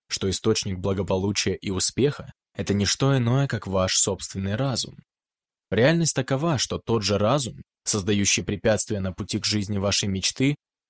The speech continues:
также служит источником намерения, которое сделает эту жизнь реальностью.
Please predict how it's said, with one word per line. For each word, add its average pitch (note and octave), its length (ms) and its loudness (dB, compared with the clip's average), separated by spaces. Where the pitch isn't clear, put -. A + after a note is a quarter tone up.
также C#3+ 280 2
служит C3 420 2
источником A#2 640 0
намерения, A2 680 -2
которое C#3+ 400 2
сделает A2 560 2
эту B2 200 0
жизнь G2 360 -2
реальностью. - 680 -2